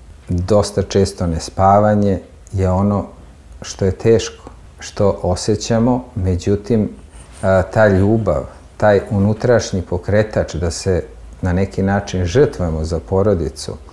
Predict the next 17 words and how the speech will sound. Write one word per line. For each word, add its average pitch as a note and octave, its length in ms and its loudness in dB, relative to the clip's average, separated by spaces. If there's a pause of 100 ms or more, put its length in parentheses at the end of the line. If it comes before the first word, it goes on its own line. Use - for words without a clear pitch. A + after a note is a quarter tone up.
(420)
je F#2+ 320 2 (160)
ono A2 460 2
što - 400 -2 (260)
sve B2+ 340 0
te G2 120 2
terete G#2+ 720 2 (220)
rasprši G2 920 -2
i G2 60 -8
prosto G2 420 -4
što G2 200 -6
nas F2 320 -6 (100)
podiže. F2+ 480 0 (220)
To A#2 140 2
zadovoljstvo A2 840 2
nakon E2 440 -6 (360)
rada G2 500 4
teškog, F#2+ 640 -2